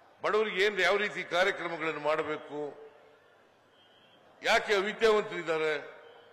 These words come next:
ಅವ್ರಿಗೆ ಹೇಗೆ ವಿದ್ಯೆಯನ್ನು ಕೊಡಬೇಕು, ಯಾರು ಉದ್ಯೋಗ ಇಲ್ಲ, ಅವ್ರಿಗೆ ಯಾವ ರೀತಿ ಉದ್ಯೋಗವನ್ನು ಒದಗಿಸ್ಕೊಡ್ಬೇಕು, ಇದು ಒಂದು. ಪ್ರತಿ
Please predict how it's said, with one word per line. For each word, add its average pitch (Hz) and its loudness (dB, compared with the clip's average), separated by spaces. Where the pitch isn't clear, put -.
ಅವ್ರಿಗೆ 202 2
ಹೇಗೆ 220 4
ವಿದ್ಯೆಯನ್ನು 196 0
ಕೊಡಬೇಕು, 165 -6
ಯಾರು 208 6
ಉದ್ಯೋಗ 233 4
ಇಲ್ಲ, 185 2
ಅವ್ರಿಗೆ 170 -4
ಯಾವ 202 4
ರೀತಿ 214 -2
ಉದ್ಯೋಗವನ್ನು 185 -2
ಒದಗಿಸ್ಕೊಡ್ಬೇಕು, 160 -6
ಇದು 170 -8
ಒಂದು. 170 -6
ಪ್ರತಿ 226 0